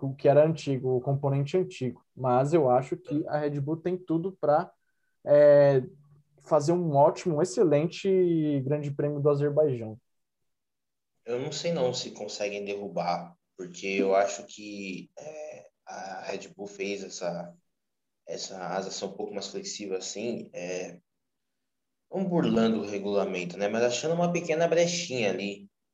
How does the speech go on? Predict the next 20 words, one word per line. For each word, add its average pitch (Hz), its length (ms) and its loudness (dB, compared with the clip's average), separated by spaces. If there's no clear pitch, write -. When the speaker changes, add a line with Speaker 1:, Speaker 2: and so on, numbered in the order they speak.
Speaker 2:
na, 85 280 -4
nas 87 200 -2
entrelinhas 92 580 -4
das 87 200 -2
regras, 92 420 0
como 117 180 -4
a 131 80 -2
Mercedes 170 480 -4
achou 127 400 0
no 107 100 -4
ano 98 220 -2
passado, 95 540 0
né, 92 140 -8
pra - 280 -12
fazer 87 180 -6
o 90 120 -6
das, 95 340 -2
que 87 100 -12
era 82 100 -12
aquele 87 440 -18